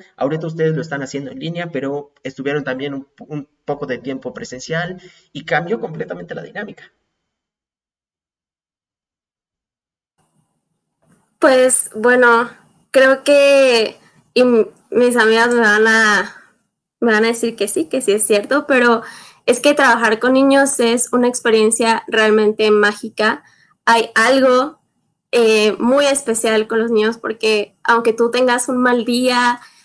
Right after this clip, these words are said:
Speaker 2: hayas pasado un mal rato, te metes a una sesión de diez, quince minutos y te reinicia la vida. O sea, para mí siempre ha sido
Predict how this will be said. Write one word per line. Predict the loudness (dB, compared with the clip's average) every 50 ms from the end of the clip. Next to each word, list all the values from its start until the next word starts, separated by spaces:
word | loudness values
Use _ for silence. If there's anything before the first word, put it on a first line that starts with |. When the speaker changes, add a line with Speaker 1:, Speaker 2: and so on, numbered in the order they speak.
| _ _ _ _ _
Speaker 2:
hayas | 0 0 0 2
pasado | 0 0 2 2 2 4
un | 4
mal | 4 4 4 4
rato, | 2 2 2 0 0 0 0 0 0 -2 -6
te | _ 0 2
metes | 2 2 2 4 2 2 2 2
a | 2 2
una | 2 2 0 0 0
sesión | 0 -2 -2 0 0 0 0 2
de | 2 2 2
diez, | 2 2 2 0 -2 -4
quince | -2 -2 -2 -2 0 0 2
minutos | 2 2 2 2 0 0 0 0 0 2 0 -2 -4 -12 _ _ _ _ _ _ _ _
y | -2 2 2 4 4 4 4 4 2 2 0 -2 -8 _ _ _ _
te | _ 2 2
reinicia | 4 4 4 4 4 2 2 0 0
la | 0 2
vida. | 0 0 0 -2 -4 -6 -8 -12 _
O | -4 -2 -2
sea, | 0 0 0 0 2 0 -2 -4 -8 _ _ _ _ _
para | 0 2 4 4
mí | 4 6 6 4 4
siempre | 2 2 2 0 2 0 0 0 2
ha | 2 0 0
sido | 0 0 0 2 2 2 2 2 2 0 -2 -4